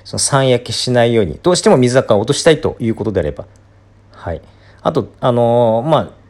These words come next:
不安ですとか、もう、ふ-、そうですね、不安ですということであれば、もう、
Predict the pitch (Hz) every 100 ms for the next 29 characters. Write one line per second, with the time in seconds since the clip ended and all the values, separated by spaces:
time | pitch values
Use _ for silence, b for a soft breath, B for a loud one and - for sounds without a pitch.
0 | _ - - 151 156 165 190 - - 98
1 | 107 90 - 143 123 117 107 98 95 87
2 | 80 120 - - _ _ _ _ _ -
3 | - - - - 101 - 131 110 113 -
4 | 143 160 190 185 - 156 165 185 202 202
5 | 107